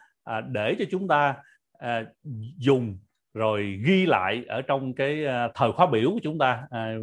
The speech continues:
về những điều đã xảy ra. Nhưng mà những chi tiết đó đó được ghi lại để chứng minh cho chúng ta biết được rằng Đức Chúa Trời Ngài biết từ đầu tới cuối.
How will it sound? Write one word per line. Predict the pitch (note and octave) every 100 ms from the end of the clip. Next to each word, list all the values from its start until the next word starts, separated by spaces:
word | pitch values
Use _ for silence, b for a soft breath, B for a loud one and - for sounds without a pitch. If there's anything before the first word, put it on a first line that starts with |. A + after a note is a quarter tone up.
| G#2+
về | G#2 G#2 G2
những | G#2 D3
điều | G#2+
đã | G2+ G#2 B2+
xảy | - A2+
ra. | B2+ A2+ - _ _ _ _ _ _ _ _ -
Nhưng | F#3+
mà | E3
những | B2+ F#3
chi | G#3 G3
tiết | A#3+ D#4+
đó | B3+
đó | A#3+ B3+ - _ _ -
được | B2 A#2+
ghi | C#3+ F#3
lại | E3+ G#2 A2+ A2+
để | A#2+ G#2+ C#3+ - _ _ _ _ _
chứng | B3 F4+
minh | A#3+ F#3+ E3+
cho | D#3 D3
chúng | F3+ G3+
ta | E3+
biết | C3+ A3 C#3
được | A#2+
rằng | A2+ G2+ G#2+
Đức | F3+ F#3+
Chúa | F#3+
Trời | B2 G#2+ G2
Ngài | G2 G2+ G2
biết | D#3+ F4+ F#4 _ b b -
từ | D3 C#3
đầu | B2 A2+ G2+ G2
tới | D#3
cuối. | D3 F3+